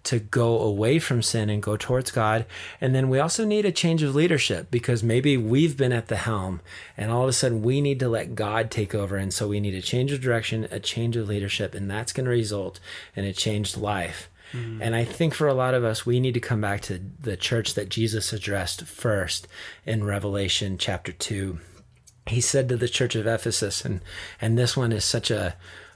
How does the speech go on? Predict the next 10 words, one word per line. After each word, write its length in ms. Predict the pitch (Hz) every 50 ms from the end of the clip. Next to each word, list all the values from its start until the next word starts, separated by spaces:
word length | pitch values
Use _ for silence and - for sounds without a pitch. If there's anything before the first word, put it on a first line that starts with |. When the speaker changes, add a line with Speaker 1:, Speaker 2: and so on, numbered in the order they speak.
| -
Speaker 1:
a 60 | - -
heavy 480 | - - - 131 131 120 123 117 110
burden 420 | 104 - - 123 113 117 110 110 104
on 140 | 101 98 101
my 220 | 104 107 117 113
heart, 380 | 107 101 101 98 92 - - -
because 300 | 120 113 - 120 117 120
it 80 | 113
talks 340 | - - - 123 123 - -
about 360 | 143 135 139 123 113 117 -